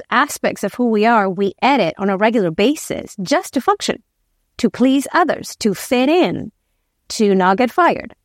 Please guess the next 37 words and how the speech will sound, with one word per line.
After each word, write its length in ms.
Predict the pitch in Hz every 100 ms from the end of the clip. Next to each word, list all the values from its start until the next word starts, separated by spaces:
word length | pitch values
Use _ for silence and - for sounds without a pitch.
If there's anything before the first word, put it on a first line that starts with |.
| -
to 720 | - 208 185 185 180 180 185
stay 360 | 190 - 170 226
married, 420 | 320 294 - - _ -
or, 320 | 190 180 180
you 80 | -
know 80 | 220
what 100 | 302
I 340 | 415 480 523
mean? 140 | 392 466
Like, 140 | 392 277
it's 120 | 247
just, 160 | 302 -
it's 140 | 262
so, 540 | - - 269 262 269 247
there's 200 | 214 226
so 300 | - 277 294
much 240 | 277 220 - -
editing. 580 | 175 190 220 277 320 359 - _ _ _ _ _ _ _ _
Um, 640 | - 220 220 214 214 208 202 -
and 200 | 233 226
that 160 | 233
goes 260 | 214 220 208
back 360 | 190 170 196 -
to 380 | - 170 131 - -
taking 280 | 214 226
less 160 | 220 240
space 500 | - 302 269 - -
and 400 | 185 160 160 165
making 260 | 160 160 202
less 240 | 208 220
noise 540 | 254 285 180 147 - -
and 440 | 180 165 156 170 180 - - _ -
just 180 | -
be 260 | - 196 208
a 60 | 214
little 220 | 220 226
bit, 220 | 233 226